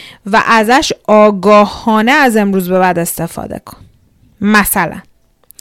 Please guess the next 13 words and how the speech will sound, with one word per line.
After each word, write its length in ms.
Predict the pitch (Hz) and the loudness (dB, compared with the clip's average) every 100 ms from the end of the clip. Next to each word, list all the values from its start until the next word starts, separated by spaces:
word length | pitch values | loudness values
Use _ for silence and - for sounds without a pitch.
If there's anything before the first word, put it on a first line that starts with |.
| - - _ | -20 -20 _
سمین 460 | - - 214 226 247 | -6 0 0 2 0
میاد 300 | 262 262 - _ _ | 0 -2 -4 _ _
این 100 | 226 | -6
سوالی 440 | 214 190 196 202 208 | -2 0 2 0 -4
که 200 | 196 170 | -6 -4
خودش 300 | 180 180 - | -4 -6 -4
پرسیده 380 | 185 175 196 | -4 -2 -2
رو 100 | 196 | 0
جواب 380 | 185 165 123 87 | 0 -4 -6 -8
می‌ده 200 | - - _ _ _ _ _ _ _ _ _ | -14 -20 _ _ _ _ _ _ _ _ _
که 180 | - 180 | -4 -4
مثلاً 560 | 175 185 - 175 147 - | -2 -4 -4 -6 -6 -10
من، 480 | 190 190 190 226 | -6 -2 -2 -2